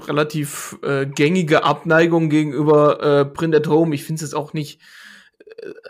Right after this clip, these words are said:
so geil, aber ich muss sagen, ich hab auch nicht so ein, so ein großes, äh, Sentiment da, was, ähm,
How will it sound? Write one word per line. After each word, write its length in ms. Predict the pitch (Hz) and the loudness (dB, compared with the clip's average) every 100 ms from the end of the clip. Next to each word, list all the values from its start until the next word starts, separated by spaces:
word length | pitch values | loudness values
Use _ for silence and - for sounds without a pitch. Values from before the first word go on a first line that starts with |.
| - 160 147 - - - | -18 -14 -14 -14 -14 -12
so 460 | - 147 165 202 | -6 -2 0 0
geil, 680 | 143 143 170 185 175 165 165 - | 2 4 6 6 4 2 -2 -6
aber 460 | - 151 160 156 143 | -2 2 6 6 4
ich 260 | 139 - - | -2 -14 -14
muss 280 | 156 160 | -8 -4
sagen, 300 | 151 139 151 | 2 4 4
ich 320 | - 202 - _ | -2 -10 -14 _
hab 280 | - 160 165 | -8 -8 -4
auch 200 | 165 147 | -6 -4
nicht 200 | 156 156 | -8 -6
so 160 | 151 143 | -4 -2
ein, 240 | 143 143 - - _ | -4 -8 -14 -20 _
so 140 | 143 | -8
ein 60 | 139 | -8
großes, 560 | 135 156 156 147 139 | -4 -4 -2 -6 -6
äh, 240 | - 139 135 | -2 0 2
Sentiment 600 | 143 151 143 143 165 160 | 2 2 0 0 2 4
da, 220 | 143 139 | 4 6
was, 360 | 139 139 - - | 4 2 -4 -4
ähm, 440 | 143 139 135 139 | -4 -4 -4 -8